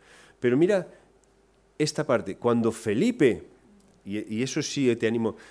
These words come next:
Felipe encontró a Natanael, le dice, "Hemos hallado a aquel a quien escri-, quien es-, de quien escribió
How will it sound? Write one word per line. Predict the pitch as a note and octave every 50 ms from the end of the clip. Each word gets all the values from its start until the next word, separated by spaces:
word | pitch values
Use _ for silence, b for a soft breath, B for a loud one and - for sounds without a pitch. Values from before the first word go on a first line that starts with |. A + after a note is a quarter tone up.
| B B
Felipe | - - - C3 C#3 F3 A#3 A3+ A#3+ A3 - - - - - _ _ _ -
encontró | C3+ C3 B2 - A#2 A2+ G#2+ A2 D3+ G3
a | A3
Natanael, | G#3+ F#3+ - D#3+ C3+ B2+ A2 A2 A2+ A#2 C3+ D#3 F3 - - _ _ _ -
le | A#2+ C3
dice, | C3 C#3 C3 - D#3+
"Hemos | F#3 G#3+ A#3 A3 -
hallado | F#3 E3+ D#3+ F#3 G#3 G#3+ G3
a | D#3
aquel | C3+ - F#3+ G3+ G3+ G3+
a | C#3 B2+
quien | B2 - B2+ A#2+
escri-, | A#2+ - - B2 A#2 -
quien | - - B2 A#2+
es-, | A2+ A2 - -
de | - A#2 A2 A#2+ A#2 A2+ A2+
quien | - A#2+ A#2+ A#2+ A#2+ A#2+
escribió | A2+ A2+ - - A2 G#2+ G#2+ C#3+ F#3 G#3 B3 - -